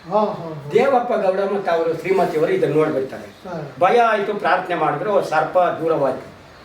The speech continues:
Speaker 1: ಹಾ.
Speaker 2: ಅವ್ರಿಗೆ
Speaker 1: ಹಾ.
Speaker 2: ಅದೇ ಆ ಹುಡುಗ ಮಲಗಿದ್ದಾಗ ಸರ್ಪ ಎಲ್ಲಿ ನೆರಳು ಕೊಡ್ತೋ, ಆ ಜಾಗ ಎಲ್ಲ ಉತ್ತು ಬೆಳೆ ಹಾಕ್ಬೇಕಲ್ಲ.
Speaker 1: ಹೌದು.
Speaker 2: ಉಳುಮೆ ಮಾಡ್ತಾ ಇದ್ರೆ ಏಳು ಕೊಪ್ಪರಿಗೆ ಅವ್ರಿಗೆ, ಆ, ಒಂದು ನಿಧಿ
Speaker 1: ಒಂದು
Speaker 2: ಸಿಗುತ್ತೆ.
Speaker 1: ನಿಧಿ ಸಿಗುತ್ತೆ.
Speaker 2: ಒಂದಿನ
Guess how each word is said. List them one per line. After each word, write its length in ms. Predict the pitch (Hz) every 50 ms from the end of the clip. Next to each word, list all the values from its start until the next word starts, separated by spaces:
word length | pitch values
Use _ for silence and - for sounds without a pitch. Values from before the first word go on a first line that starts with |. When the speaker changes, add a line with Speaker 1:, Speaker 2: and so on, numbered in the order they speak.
| - 180 190
Speaker 1:
ಹಾ. 220 | 190 175 156 143 - - - - - - - - - - - - - - - - - - - - - -
Speaker 2:
ಅವ್ರಿಗೆ 460 | 208 254 269 269 262 - 165 143 - - - - - - - - - 220
Speaker 1:
ಹಾ. 220 | 214 - - - - - -
Speaker 2:
ಅದೇ 300 | 165 175 190 254 294 294
ಆ 200 | 285 247 202 196
ಹುಡುಗ 180 | 196 208 214 240
ಮಲಗಿದ್ದಾಗ 640 | 240 240 247 - 196 190 196 196 196 190 202 208 214
ಸರ್ಪ 460 | - - - - - - - - 240 247 240 240 185
ಎಲ್ಲಿ 680 | 165 165 196 214 233 226 220 208 190 170 143 - - - - - - - - 143 139
ನೆರಳು 300 | 147 160 190 220 240 233
ಕೊಡ್ತೋ, 600 | 226 220 - - - 135 135 - 262 269 - - - - - - -
ಆ 80 | 151 175
ಜಾಗ 280 | - - 208 240 226
ಎಲ್ಲ 140 | 233 226 220
ಉತ್ತು 320 | 202 196 208 202 - 254
ಬೆಳೆ 220 | 208 - 180 190 226
ಹಾಕ್ಬೇಕಲ್ಲ. 800 | - - 185 175 151 - - 120 107 - - - - - 226
Speaker 1:
ಹೌದು. 380 | 233 233 - - 147 - - 175
Speaker 2:
ಉಳುಮೆ 300 | 196 220 247 247 269 262
ಮಾಡ್ತಾ 320 | 240 220 208 202 - 196
ಇದ್ರೆ 180 | 185 - 226 180
ಏಳು 500 | 160 156 165 185 214 226 226 226 208 -
ಕೊಪ್ಪರಿಗೆ 540 | 190 180 - - - 170 170 - 151 - -
ಅವ್ರಿಗೆ, 300 | 175 156 147 139 - 175
ಆ, 1120 | 170 175 - - - - - - - - - - - - - - - - - - 170 185
ಒಂದು 680 | 175 170 160 156 156 143 147 147 143 143 143 147 147 151
ನಿಧಿ 220 | 208 240 254 247
Speaker 1:
ಒಂದು 80 | 247 -
Speaker 2:
ಸಿಗುತ್ತೆ. 300 | 196 - 151 - - -
Speaker 1:
ನಿಧಿ 260 | - 180 202 220 233
ಸಿಗುತ್ತೆ. 180 | 247 226 220 196
Speaker 2:
ಒಂದಿನ 340 | 202 214 233 247 269 254